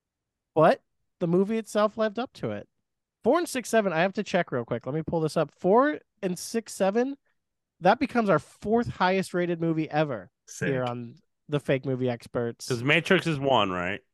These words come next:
Speaker 1: Matrix is one at four point nine two, then The
Speaker 3: Yeah.
Speaker 1: Thing, then
Speaker 3: Yeah.
Speaker 1: Ghostbusters, then Austin Powers,
Speaker 3: <laughs>
Speaker 1: then Fast Five. So, uh, Austin Powers and Fast Five move down. This also will bump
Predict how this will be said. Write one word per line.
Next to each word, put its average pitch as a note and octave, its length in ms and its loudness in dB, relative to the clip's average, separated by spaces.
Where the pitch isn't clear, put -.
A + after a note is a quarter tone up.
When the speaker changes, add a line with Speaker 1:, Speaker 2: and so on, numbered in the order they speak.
Speaker 1:
Matrix C#3 340 -2
is G#3 160 -2
one F3+ 260 6
at C3 120 -2
four D3+ 160 2
point D#3+ 240 0
nine D3+ 220 -2
two, B2 380 -2
then C#3 100 0
The C#3 160 -2
Speaker 3:
Yeah. F#2 80 -6
Speaker 1:
Thing, E3 360 0
then D3+ 140 0
Speaker 3:
Yeah. D3+ 60 -4
Speaker 1:
Ghostbusters, A#2 1120 0
then C#3+ 320 2
Austin F3+ 460 0
Powers, D#3+ 840 -2
Speaker 3:
<laughs> - 920 -4
Speaker 1:
then F#3 260 6
Fast F#3+ 420 2
Five. C#3 520 0
So, C#3 360 2
uh, B2+ 420 0
Austin D#3 260 -2
Powers G3 300 2
and F#3+ 120 -6
Fast G3 280 -4
Five G3+ 200 0
move F#3+ 200 -2
down. G3 240 2
This F3 160 -2
also G#3+ 340 2
will A3+ 220 2
bump D3+ 580 0